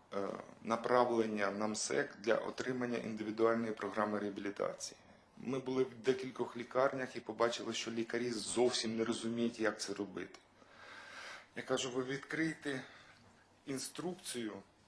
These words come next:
є спеціальна інструкція, і подивіться, є приказ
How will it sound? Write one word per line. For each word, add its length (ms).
є 220
спеціальна 520
інструкція, 560
і 80
подивіться, 760
є 180
приказ 680